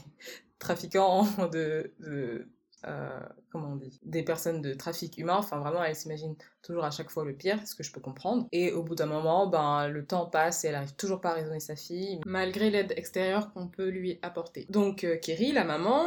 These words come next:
est complètement désespérée. Et après une énième tentative, elle va tenter de rencontrer une personne qui va l'introduire au programme avec un grand P,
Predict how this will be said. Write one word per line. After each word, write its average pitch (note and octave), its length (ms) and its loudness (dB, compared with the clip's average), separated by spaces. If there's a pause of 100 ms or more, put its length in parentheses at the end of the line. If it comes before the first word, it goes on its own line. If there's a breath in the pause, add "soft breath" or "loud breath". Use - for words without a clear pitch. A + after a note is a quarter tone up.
(140)
est E3+ 280 2
complètement A#3+ 480 4
désespérée. F3+ 800 0
Et E3+ 100 2
après G#3 200 4
une F3 120 4
énième G#3 240 6
tentative, G#3 520 2
elle F3 120 0
va E3 100 0
tenter F#3 240 2
de G3+ 100 6
rencontrer F3 560 -2
une E3 200 -6
personne G#3+ 480 2
qui G#3+ 140 2
va F3+ 120 0
l'introduire F#3 640 -2
au E3 60 -4
programme F#3 640 0
avec D#3+ 280 -2
un E3 120 -4
grand F3 260 -2
P, F#3 320 -2